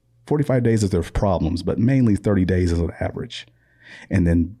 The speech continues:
by the time you get your new home, you go to do that pre-walkthrough. Always do a pre-walkthrough before you go to closing, 'cause sometimes people leave trash in the yard or whatever accidentally, or sometimes something. You need to make sure that the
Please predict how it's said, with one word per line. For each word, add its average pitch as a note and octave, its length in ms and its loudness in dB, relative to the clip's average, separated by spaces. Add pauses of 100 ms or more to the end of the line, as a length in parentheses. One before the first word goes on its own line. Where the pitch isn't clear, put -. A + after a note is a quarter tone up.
by - 120 -4
the - 60 -12
time A2+ 320 0
you A#2+ 60 0
get B2 220 -2
your B2 80 2
new A#2+ 140 4
home, A2 480 2
you F2+ 100 -2
go F2 140 0
to E2+ 80 0
do F2 160 0
that F2+ 160 -2
pre-walkthrough. A2 800 0
Always F2+ 300 2
do A2 160 2
a B2 40 2
pre-walkthrough C3+ 640 0
before F2 240 -2
you F2 60 2
go G2+ 100 0
to C#3+ 80 0
closing, G#2+ 420 0 (380)
'cause - 120 -6
sometimes F2+ 340 0
people G2+ 220 0
leave G#2+ 180 2
trash F#2 360 0
in A2+ 60 2
the G#2 60 4
yard G#2 360 4
or G2 60 2
whatever G#2 400 2
accidentally, G#2 640 0
or G2+ 60 2
sometimes F#2+ 480 0
something. - 200 -2 (280)
You E2+ 80 0
need F2 140 2
to E2 60 2
make F2 180 2
sure G2 160 0
that F2 160 -2
the E2 120 -2